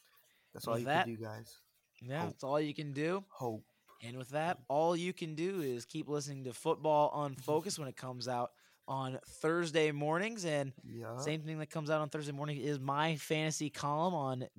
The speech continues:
Speaker 2: B V tac dot com. So stay tuned for that. I will also tweet it out from, uh, my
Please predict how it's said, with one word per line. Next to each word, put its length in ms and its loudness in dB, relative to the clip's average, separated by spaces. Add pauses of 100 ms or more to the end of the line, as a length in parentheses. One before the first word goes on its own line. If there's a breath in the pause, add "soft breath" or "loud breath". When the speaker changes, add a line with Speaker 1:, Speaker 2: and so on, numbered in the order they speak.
Speaker 2:
B 180 -2
V 180 -2
tac 420 2
dot 300 2
com. 300 -8
So 260 -2 (260)
stay 220 -4
tuned 260 -4
for 100 -6
that. 200 2
I 140 2
will 140 2
also 400 0
tweet 280 -4
it 80 -2
out 220 0
from, 320 -12 (480)
uh, 260 0
my 380 0